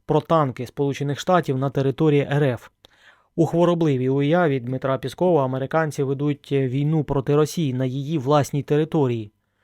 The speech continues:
Сполучені Штати начебто вже ведуть війну проти Росії, а американські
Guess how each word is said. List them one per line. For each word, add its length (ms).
Сполучені 560
Штати 380
начебто 800
вже 380
ведуть 340
війну 260
проти 300
Росії, 480
а 80
американські 960